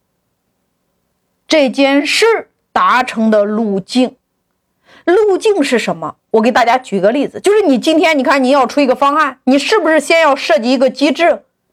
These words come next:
你是不是要开一个动员会？那你的动员会里边需不需要条幅、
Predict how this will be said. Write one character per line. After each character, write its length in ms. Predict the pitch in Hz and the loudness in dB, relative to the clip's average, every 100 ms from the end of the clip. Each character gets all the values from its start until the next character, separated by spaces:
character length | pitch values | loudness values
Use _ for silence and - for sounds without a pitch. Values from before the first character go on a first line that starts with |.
| _ _ _ _ | _ _ _ _
你 240 | 277 311 | 2 2
是 160 | 294 - | 2 0
不 100 | 359 | 2
是 60 | 359 | 2
要 140 | 320 | 2
开 220 | - 330 | 2 0
一 40 | 320 | 2
个 100 | 285 | 0
动 220 | 285 302 | 0 0
员 180 | 240 269 | 2 2
会？ 360 | 339 359 262 _ _ - - | 0 0 -2 _ _ -20 -4
那 120 | 392 453 | -2 0
你 80 | 330 | 0
的 80 | |
动 260 | 370 453 392 | 0 0 2
员 160 | 320 381 | 2 2
会 160 | 440 | 0
里 140 | 359 294 | 0 2
边 200 | 349 359 | 2 0
需 240 | - 359 | 0 0
不 200 | 330 320 | 2 0
需 120 | 277 | 2
要 200 | 320 277 | 0 0
条 360 | - 233 220 320 | -2 0 2 0
幅、 480 | - 214 247 294 311 | -2 -2 2 2 0